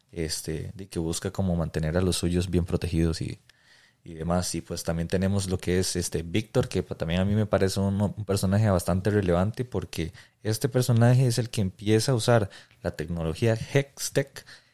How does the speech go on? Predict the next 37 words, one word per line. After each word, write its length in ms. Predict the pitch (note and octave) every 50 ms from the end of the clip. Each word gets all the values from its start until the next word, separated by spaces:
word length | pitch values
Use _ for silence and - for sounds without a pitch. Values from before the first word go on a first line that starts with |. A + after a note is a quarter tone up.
| _ _ _ _ _
en 160 | - F#2+ F#2
el 160 | E2+ D#2+ E2 -
cuerpo 540 | - - - A#2 A#2+ A#2+ A#2+ - C3 B2 A#2
de 60 | G#2+
los 140 | F#2 E2+ F2+
humanos, 360 | F2 F2 F2 E2+ E2+ E2 D#2+
digamos. 420 | E2 D#2 D#2+ D#2 D#2+ E2 D#2+ -
Él 160 | F2 F2+ F#2 -
tiene 200 | - G2+ G#2 G#2
problemas 480 | G2+ - F2 E2+ F2 F2+ G2 G2+ G2+ -
con 140 | - G2+
su 140 | F#2+ A2 G2
pierna 360 | - A#2 A2+ A2+ A2 A2+ A2
y 40 | A2
demás 420 | G#2+ F#2+ F2+ F#2 G2 G#2+ A2 - F#2
y 180 | F2 E2 D#2
quiere 320 | - - - E2+ F#2 F2+ -
como 380 | - G2 G2 F#2+ F2+ - - _ _ _ _ _ _ _ _ _ _ _ _ _ _ _ _ -
investigar 800 | - G#2+ G2 F2+ F#2 - - - E2+ E2 F2 G2+ G#2 G#2+ G2+ G2
y 100 | F#2+ F2+
desarrollar 540 | F2 E2+ D#2+ - F2 E2+ E2+ E2 E2+ E2 -
cosas 300 | - - G#2 A2 G#2+ -
con 140 | - - G#2+
el 80 | G2 F#2+
Hextech 400 | G2 A2+ G2+ - - - A#2 -
y 100 | G#2+ F#2
es 120 | E2 - -
el 120 | F2+ E2+
que 120 | - - F2
empieza 260 | E2 - D#2+ D#2+ F2
a 20 |
experimentar 520 | - - - E2+ E2+ D#2 D#2 D#2 - D#2 D#2+
con 120 | - F2
su 100 | F2 D#2+
propio 240 | - D#2 D2+ - D2+
cuerpo 340 | - D#2+ D#2 - - D#2 -
para 280 | - - - - -